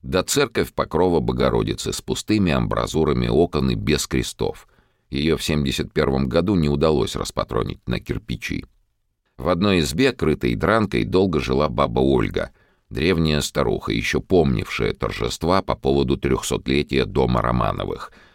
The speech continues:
которая, тем не менее, и воду сама таскала из родника, и дрова колола, и держала на задах убедительный огород.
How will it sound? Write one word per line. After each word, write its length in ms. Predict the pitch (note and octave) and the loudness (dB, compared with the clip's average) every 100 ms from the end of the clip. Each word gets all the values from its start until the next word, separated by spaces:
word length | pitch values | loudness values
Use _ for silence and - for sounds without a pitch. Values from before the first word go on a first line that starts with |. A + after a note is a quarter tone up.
| _ | _
которая, 380 | C#2 C#2 E2 D#2+ | -6 0 2 2
тем 180 | G2 F#2 | 2 4
не 100 | G2 | 4
менее, 440 | F#2 D#2 C#2 C#2 | 4 2 2 2
и 40 | C2 | 2
воду 380 | D#2 C#3 B2+ | 4 2 2
сама 320 | B2 A#2 A2+ G#2+ | 0 0 0 0
таскала 480 | G2+ - G#2 F#2+ | -4 -2 0 2
из 180 | F2 D2 | 2 2
родника, 580 | D2+ D2+ D#2 D2 D2+ C2+ | 0 0 -2 -2 0 0
и 100 | G#1+ | 0
дрова 480 | G1+ G1+ G#1 G2 A#2 | -4 -4 0 2 2
колола, 560 | G2 G2 G2 F#2 D#2+ - - _ _ - | 2 4 4 4 2 -4 -20 _ _ -10
и 80 | |
держала 500 | A#1 B1+ - G2+ G#2+ | -4 -2 2 2 4
на 140 | E2 C#2 | 2 0
задах 500 | A#1+ A#1 - E2 - | -2 -2 0 0 -2
убедительный 800 | B1+ A#1 G#1 C2 C#2+ B1+ B1 A#1+ | -4 -4 -4 -4 0 2 2 0
огород. 560 | G#1+ A1 G1+ - - | -2 -4 -4 -10 -14